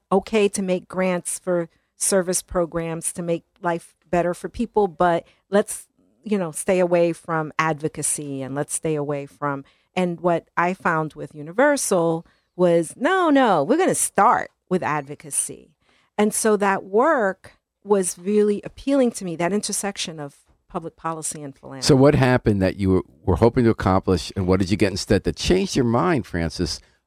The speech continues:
Speaker 2: about incremental change?
Speaker 1: Well, you know, you may recall the, the campaign to achieve a state law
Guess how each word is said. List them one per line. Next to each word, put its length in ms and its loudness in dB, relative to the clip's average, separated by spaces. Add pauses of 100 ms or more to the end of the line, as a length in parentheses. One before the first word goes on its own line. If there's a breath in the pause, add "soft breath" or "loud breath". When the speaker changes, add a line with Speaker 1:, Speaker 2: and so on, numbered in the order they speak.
Speaker 2:
about 320 4
incremental 640 0 (100)
change? 520 -4 (100)
Speaker 1:
Well, 400 2 (100)
you 180 2
know, 340 2 (160)
you 180 4
may 180 4
recall 720 0
the, 240 0 (140)
the 180 -2 (140)
campaign 880 -4 (400)
to 520 2 (100)
achieve 640 -2
a 120 -10
state 500 -2 (340)
law 480 2